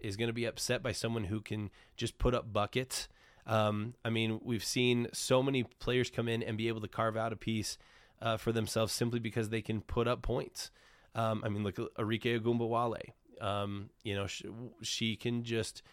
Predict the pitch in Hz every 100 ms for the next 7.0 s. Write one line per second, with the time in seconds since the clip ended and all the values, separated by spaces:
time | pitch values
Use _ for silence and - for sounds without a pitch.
0 | - - - 113 113 123 127 123 117 117
1 | 113 107 104 104 113 110 110 107 107 107
2 | 117 101 104 - 104 104 - - - -
3 | 135 - 156 147 - 123 113 113 110 -
4 | 104 110 95 - - 117 107 - 113 107
5 | 107 107 104 101 101 101 101 101 110 -
6 | 98 107 104 95 - 104 101 98 -